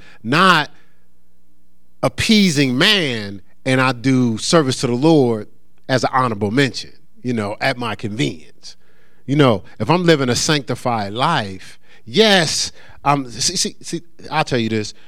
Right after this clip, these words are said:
When I first joined the church that I was at for eighteen years, you know, you know, they was talking about being plugged in and things of that nature. So I said, "Man, you know, I need to get plugged into something." So I looked around. I said, "Okay, I could work with the youth, but this guy's already working with the youth."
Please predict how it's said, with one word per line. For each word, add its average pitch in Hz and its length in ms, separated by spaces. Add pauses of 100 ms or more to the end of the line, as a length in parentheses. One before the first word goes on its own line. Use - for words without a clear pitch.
(140)
When 202 120
I 220 60
first 131 360
joined 120 380
the 98 60
church 123 560
that 104 80
I 104 100
was 98 140
at 101 140
for 101 80
eighteen 101 420
years, 101 540 (680)
you 113 140
know, 98 460
you 113 100
know, 104 120
they 104 120
was 104 120
talking 107 220
about 104 120
being 101 160
plugged 101 380
in 98 160
and 92 100
things 98 220
of 98 40
that 104 160
nature. 98 320
So 113 160
I 123 60
said, 107 460 (320)
"Man, 110 160
you 127 80
know, 107 100
I 107 80
need 107 160
to 95 60
get 98 160
plugged 117 280
into 165 180
something." - 320 (180)
So - 140
I - 20
looked 156 300
around. 120 500 (880)
I 113 80
said, 113 260
"Okay, 113 220
I 95 80
could 156 200
work 127 200
with 110 120
the 104 60
youth, 107 260
but 101 100
this 117 120
guy's 104 260
already 104 200
working 101 240
with 101 80
the 98 80
youth." 98 580